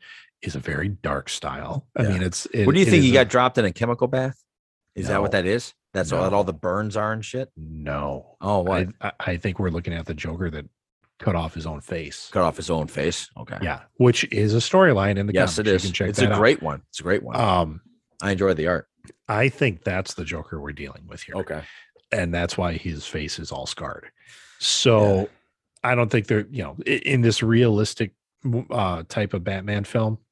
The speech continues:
Speaker 1: I don't think we're gonna see him being dropped in a vat of chemicals and then that bleaches his skin.
Speaker 2: Okay.
Speaker 1: You know, the Jack Napier story, I don't think we're gonna see that.
Speaker 2: Okay.
Speaker 1: And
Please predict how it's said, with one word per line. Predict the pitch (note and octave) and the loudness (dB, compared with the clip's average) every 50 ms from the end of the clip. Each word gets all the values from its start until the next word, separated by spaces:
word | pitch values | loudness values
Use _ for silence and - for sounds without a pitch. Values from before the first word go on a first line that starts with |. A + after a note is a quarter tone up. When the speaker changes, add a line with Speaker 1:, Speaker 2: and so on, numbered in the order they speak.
| _ _ - | _ _ -6
Speaker 1:
I | G#2+ G2+ | -2 -2
don't | G2 F#2 F2 | -2 -2 -2
think | G2+ F2+ - - | -4 -4 -4 -6
we're | E2+ F2 | -6 -6
gonna | E2+ F2 | -4 -4
see | - - G2 F2 | -4 -4 -4 -4
him | F2 E2+ E2 | -4 -4 -4
being | D#2+ F2+ E2+ D#2+ D#2 D#2 | -6 -6 -8 -8 -8 -8
dropped | - E2+ D#2+ E2 - - | -8 -6 -6 -6 -6 -6
in | F2 D#2+ | -6 -6
a | E2 | -6
vat | F2 E2+ D#2+ D#2+ | -8 -8 -8 -8
of | - | -8
chemicals | - - F2 D#2+ E2 D#2 - - C#2+ D2 - - | -8 -6 -6 -6 -8 -10 -10 -8 -10 -8 -8 -10
and | E2+ E2 | -10 -10
then | D#2+ D#2+ D#2+ D#2+ F2 | -10 -10 -12 -12 -10
that | G2 F2+ D#2+ C#2+ - | -8 -8 -8 -8 -8
bleaches | - F2+ F2 E2+ - - E2 - - | -6 -6 -6 -4 -6 -8 -8 -8 -8
his | E2+ D#2+ | -8 -8
skin. | - - - - F#2+ F2 E2 D#2 D#2 D#2+ - - _ _ _ _ _ _ - _ _ _ _ _ _ - | -8 -8 -8 -8 -8 -8 -8 -8 -12 -16 -18 -20 _ _ _ _ _ _ -20 _ _ _ _ _ _ -10
Speaker 2:
Okay. | E2 D#2+ - - C#2 | -10 -10 -8 -10 -10
Speaker 1:
You | C#2 | -10
know, | C#2+ D#2 - _ | -10 -12 -6 _
the | - B2+ A#2 | 2 2 4
Jack | G2+ A#2 G#2+ F#2+ G2 - - | 4 2 2 2 0 0 0
Napier | G2+ F#2+ F2+ - F#2 E2 D#2+ F2+ | -2 -2 -2 -2 -4 -6 -4 -6
story, | - - F#2 E2 D#2+ E2 E2 E2 - | -8 -8 -8 -8 -6 -8 -8 -10 -10
I | - - | -10 -10
don't | F2+ E2 | -10 -10
think | D#2+ E2 - | -10 -12 -14
we're | D2+ D2 | -14 -14
gonna | - D#2 | -14 -14
see | - - - | -16 -16 -14
that. | D2+ - - - - _ _ _ _ - | -14 -14 -16 -16 -18 _ _ _ _ -2
Speaker 2:
Okay. | - G2+ F#2+ F#2 F2+ - | -2 0 0 0 -2 -4
Speaker 1:
And | E2+ E2+ D#2+ D#2 - | -4 -6 -10 -14 -16